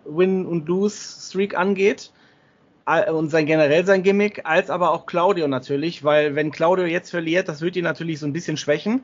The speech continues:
Andererseits wiederum würde es aber auch genauso Jake Hager schwächen.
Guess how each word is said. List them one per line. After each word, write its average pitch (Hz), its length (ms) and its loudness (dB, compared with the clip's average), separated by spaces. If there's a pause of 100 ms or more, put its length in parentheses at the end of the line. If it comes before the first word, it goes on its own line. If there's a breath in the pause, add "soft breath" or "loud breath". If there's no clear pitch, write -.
(420 soft breath)
Andererseits 170 540 2
wiederum 170 680 0
würde 175 160 0
es 175 100 -2
aber 160 160 2
auch 151 180 2
genauso 160 340 0
Jake 147 300 0
Hager 175 240 2
schwächen. 143 480 -6